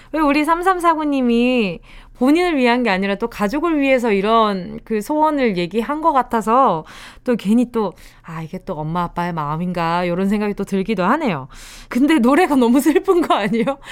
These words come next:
그 기분 좋게 막 걸어가고 있는데 "우리 집엔 매일 <laughs> 나 홀로 있었지." 자, 아무튼 우리 삼삼사구 님의 가족회의가 잘 지켜지길 바라면서 자이언티의 양화대교 들려드릴게요. 칠칠팔공 님이요.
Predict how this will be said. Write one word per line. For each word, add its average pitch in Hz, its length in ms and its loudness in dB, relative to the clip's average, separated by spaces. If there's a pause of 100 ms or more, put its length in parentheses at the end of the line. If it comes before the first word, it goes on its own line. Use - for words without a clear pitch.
(240)
그 294 100 0
기분 302 280 2
좋게 381 220 2
막 494 220 4
걸어가고 294 400 2
있는데 233 260 -2 (440)
"우리 226 320 -4
집엔 214 580 -6 (240)
매일 180 180 -2
<laughs> 214 180 6
나 254 140 0
홀로 269 480 0
있었지." 190 640 -6 (600)
자, 180 280 2
아무튼 277 720 2
우리 208 180 0
삼삼사구 277 600 2
님의 185 580 -2 (260)
가족회의가 220 560 2
잘 240 340 0
지켜지길 233 460 0
바라면서 196 920 0
자이언티의 165 580 -4
양화대교 190 720 0
들려드릴게요. 180 800 -6 (580)
칠칠팔공 359 1000 2
님이요. 185 540 2